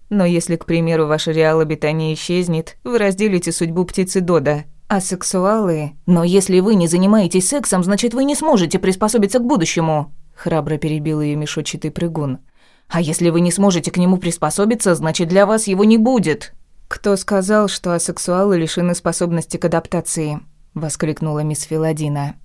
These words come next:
«Должна вам сообщить, что мы, бделоидные коловратки, одна из самых изменчивых групп живых существ. Мы в родстве с более чем трёхсот шестидесятью видами. Мы живём в мху, в сырой почве, в могилах, сточных канавах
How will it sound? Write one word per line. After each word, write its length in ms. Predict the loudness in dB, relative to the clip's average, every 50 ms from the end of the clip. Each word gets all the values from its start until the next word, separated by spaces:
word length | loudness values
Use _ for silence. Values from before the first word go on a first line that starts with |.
| -20 _ _ _ -20 _ -20 -20 _ -8
«Должна 440 | -4 -2 0 0 0 0 0 0 2
вам 160 | 0 0 -2
сообщить, 520 | -2 -2 -4 -4 -4 -4 -4 -2 -2 -2
что 220 | -6 -6 -4 -2 -2
мы, 360 | 0 2 2 4 4 4 4
бделоидные 680 | 2 0 0 0 0 2 2 0 0 0 -2 -2 -2 -2
коловратки, 880 | -2 0 0 0 2 2 2 0 0 -2 -4 -8 -6 -6 -6 -6 -8 -12 -18 -20 -20 _ _ _
одна 380 | -4 -2 0 2 4 4 4 2
из 100 | 0 0
самых 300 | 0 0 0 0 0 0
изменчивых 680 | 0 0 2 2 2 2 0 -2 -4 -2 -2 -2 -2
групп 280 | -2 -2 -2 -2 -2 -2
живых 260 | 0 0 0 -2 -2
существ. 640 | -4 -4 -4 -4 -4 -4 -6 -6 -6 -12 -14 -18 -20 -20 -20 -20 _ _ _ _ _ -12 _
Мы 220 | -2 0 0 2
в 60 | 2
родстве 480 | 0 0 -2 -2 -6 -4 -2 0 0 0
с 40 | 0
более 360 | -2 0 0 2 2 0 0
чем 240 | -2 -2 -2 -2 -2
трёхсот 480 | 0 -2 -2 -2 -2 -2 -2 -2 -2
шестидесятью 720 | -2 -4 -6 -4 -4 -4 -4 -4 -4 -6 -4 -2 -2 0 0
видами. 600 | 0 -2 0 0 0 0 0 -4 -4 -6 -8 -12 -16 -20 -8 -2
Мы 120 | 0 0 2
живём 360 | 2 2 2 2 2 2 2
в 100 | 2 0 0
мху, 320 | 0 -4 -2 -2 -2 0
в 80 | 0 -4
сырой 340 | -2 0 0 2 2 0
почве, 480 | 0 0 0 2 2 0 -2 -6 -6 -4
в 60 | -2
могилах, 640 | 0 0 2 0 0 -2 0 0 2 2 2 0 -2
сточных 420 | -2 -2 -2 0 0 0 0 0 0
канавах 680 | 2 2 2 4 4 4 4 2 2 0 -2 -6 -14